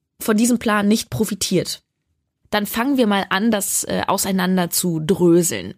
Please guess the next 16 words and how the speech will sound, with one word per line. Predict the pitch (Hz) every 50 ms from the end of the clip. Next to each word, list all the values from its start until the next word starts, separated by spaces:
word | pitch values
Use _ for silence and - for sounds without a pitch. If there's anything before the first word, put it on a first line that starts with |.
| _ -
Was | 170 170 220 247 - - -
zeichnet | - - - 202 226 240 - - 226 208 -
denn | 208 190
überhaupt | 185 185 190 185 175 180 208 233 - - -
einen | - 185 185 180 180
guten | 165 - 208 208 - 202
Ernährungsplan | - - 175 175 190 214 208 180 180 175 - - - - - 165 160 160 160 - -
aus? | - 143 117 104 - - - - - - - - - - - - - -
Für | - - 233
mich | 247 311 - -
sind | 247 247 240
es | 233 226 -
vor | - - - -
allem | 185 202 214 214 -
zwei | - - - - 202 - 180
Dinge. | 175 160 180 185 185 175 147 -